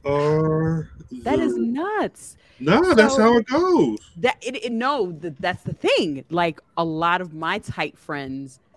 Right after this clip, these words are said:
Speaker 2: like Corey and April, um, even Issa, like, that's how we met. We met on here, on Twitter.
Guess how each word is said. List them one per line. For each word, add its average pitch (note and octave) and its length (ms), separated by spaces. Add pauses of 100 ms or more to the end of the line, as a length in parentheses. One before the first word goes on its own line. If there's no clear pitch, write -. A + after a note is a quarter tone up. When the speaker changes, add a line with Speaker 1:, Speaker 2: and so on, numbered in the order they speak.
(200)
Speaker 2:
like D#3+ 300
Corey C3+ 840
and C3+ 280
April, C#3 840 (380)
um, D3 380 (840)
even G3+ 340
Issa, D3+ 720 (140)
like, E3 260 (760)
that's G3+ 300
how D4+ 160
we C#4 160
met. B3 320
We F#3 160
met G3+ 220
on F#3+ 200
here, G3 540 (520)
on G3 220
Twitter. G3 640